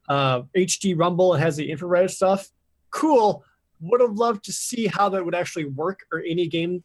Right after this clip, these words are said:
that would use that, because that was not displayed at all.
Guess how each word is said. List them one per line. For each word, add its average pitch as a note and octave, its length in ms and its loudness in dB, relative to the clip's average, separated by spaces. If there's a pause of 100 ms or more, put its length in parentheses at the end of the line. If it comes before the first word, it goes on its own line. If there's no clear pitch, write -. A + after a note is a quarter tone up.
(120)
that C3+ 140 -6
would C3 120 -8 (120)
use G3 240 -4
that, C4 240 0 (280)
because E3 360 -2
that E3 200 0
was D3 140 -2
not D#3 160 0
displayed C3 400 -4
at A2 100 -4
all. - 220 -10